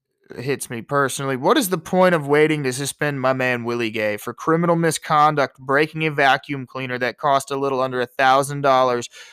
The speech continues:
He, he's getting a four-game suspension, which, look, it was a domestic violence related thing. Obviously, I do not condone that. I'm no longer a John Jones fan because of his bullshit in that regard. So obviously, I don't think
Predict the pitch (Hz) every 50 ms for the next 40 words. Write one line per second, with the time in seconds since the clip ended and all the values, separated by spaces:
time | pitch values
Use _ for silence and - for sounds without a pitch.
0 | _ _ _ _ - - 190 196 202 196 - - 180 190 175 156 - 190 185 180
1 | 170 147 - - 180 180 185 170 175 185 185 180 165 - 175 151 - - 175 156
2 | - 147 139 131 127 151 160 - - 170 190 180 165 - - _ _ _ _ _
3 | _ _ - 156 170 190 202 190 170 - - - - 180 185 175 180 175 180 175
4 | 165 - - 156 156 151 165 160 165 165 165 156 - - 151 156 156 156 160 151
5 | 156 131 - _ - 175 175 170 165 - - - 147 151 160 151 139 156 160 151
6 | - - 165 156 156 139 143 139 143 143 147 143 123 120 - 143 139 131 151 143
7 | 143 143 143 143 143 139 139 139 131 131 127 123 123 127 127 127 127 135 135 139
8 | 139 135 135 135 127 131 139 139 131 131 127 117 127 135 131 127 120 - - -
9 | 139 143 147 147 147 147 143 139 131 - 147 127 120 117 123 113 117 117 117 127
10 | 127 143 151 151 156 151 147 - - - 156 151 147 147 139 - - 139 131 131
11 | 127 123 127 127 120 120 139 135 135 135 131 131 127 - - 131 113 - - 123
12 | 131 135 135 139 147 139 131 - - 147 147 143 139 139 117 104 120 123 127 127
13 | 120 - _ 151 139 127 -